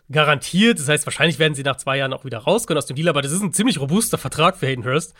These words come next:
Für einen Tight End, der noch nie sechshundert Receiving Yards in der Saison hatte, einmal mehr als drei Receiving Touchdowns hatte und ein okayer Blocker ist, würde ich sagen.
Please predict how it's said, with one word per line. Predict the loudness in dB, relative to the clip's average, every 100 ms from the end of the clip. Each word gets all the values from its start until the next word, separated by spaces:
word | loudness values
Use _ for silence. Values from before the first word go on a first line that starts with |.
| -20 -20 -20
Für | _ 2
einen | 2
Tight | 4 4 4
End, | 2 0
der | 2 2 2 0 -8 _
noch | -4 0
nie | 2 2
sechshundert | 2 0 -2 -2
Receiving | -4 -4 -2
Yards | 0 0
in | -2
der | -6
Saison | -6 -4 -2
hatte, | -2 -2 -4 -6 _
einmal | 0 2 4 4 4 2 -2 _ _ _
mehr | -2 2 4
als | 2
drei | -2 0 0
Receiving | 0 -4 -4
Touchdowns | -4 -6 -6 -6
hatte | -6 -4 -4
und | -4 -8 -4
ein | -2 -2 -2 -6 -8 _ _ _ _ _ _ _ _ _ -8
okayer | -8 -2 2 6 6 6
Blocker | 6 4 4 4
ist, | 4 2 0 -6 -6
würde | -4
ich | -2
sagen. | 2 2 2 -2